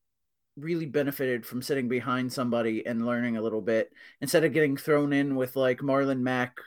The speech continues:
Burkhead. I like Dameon Pierce because I like the opportunity he's about to get.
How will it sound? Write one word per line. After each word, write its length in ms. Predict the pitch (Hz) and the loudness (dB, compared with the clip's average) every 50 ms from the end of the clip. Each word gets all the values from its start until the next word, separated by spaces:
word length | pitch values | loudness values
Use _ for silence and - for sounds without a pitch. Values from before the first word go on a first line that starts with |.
| - _ _ _ _ - | -20 _ _ _ _ -4
Burkhead. 500 | 143 131 127 123 - - 135 123 113 117 - - - - - - - _ _ - | -2 0 0 0 0 0 0 0 0 -2 -6 -16 -20 -20 -20 -20 -20 _ _ 2
I 120 | 147 185 | 4 6
like 240 | 202 190 196 190 - | 6 6 6 6 6
Dameon 380 | 202 196 196 208 202 180 165 | 6 6 8 6 2 0 -2
Pierce 380 | 160 - 175 185 214 220 214 - | -2 2 4 6 6 4 4 0
because 280 | - 175 165 - 170 156 | -2 -4 -2 0 2 4
I 80 | 160 | 4
like 220 | 156 156 160 160 - | 6 4 4 4 4
the 120 | 165 160 | 4 4
opportunity 600 | 151 147 156 143 - - 170 175 185 170 156 160 | 4 4 2 -2 -4 -4 -4 -4 -4 -4 -4 -2
he's 200 | 143 160 160 139 | -2 -2 0 0
about 280 | 156 127 139 143 139 - | 2 2 4 2 2 0
to 80 | 131 | -4
get. 300 | 104 95 151 160 147 - | -2 2 4 4 4 2